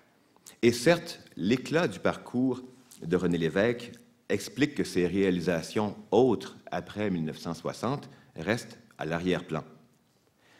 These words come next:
L'arrière-plan ne devrait pourtant pas signifier l'oubli. Or, c'est, nous croyons, d'un quasi-oubli qu'il faut parler quand on aborde les chroniques de René Lévesque,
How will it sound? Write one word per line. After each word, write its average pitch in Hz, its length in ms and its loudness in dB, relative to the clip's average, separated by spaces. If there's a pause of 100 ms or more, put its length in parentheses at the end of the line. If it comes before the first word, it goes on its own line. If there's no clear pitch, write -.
(160)
L'arrière-plan 104 680 4
ne 104 80 2
devrait 85 320 -2
pourtant - 360 -4
pas 135 160 -2
signifier 92 680 -4
l'oubli. 90 480 0 (460)
Or, 143 320 6
c'est, - 400 -2
nous 92 100 0
croyons, 98 500 0
d'un 90 200 0
quasi-oubli 107 840 -2 (260)
qu'il 85 140 -6
faut 101 160 0
parler 85 380 2
quand 82 160 -4
on 80 100 0
aborde 85 380 2
les 78 80 -2
chroniques 107 500 0
de 76 80 -6
René 76 200 -6
Lévesque, 73 460 -6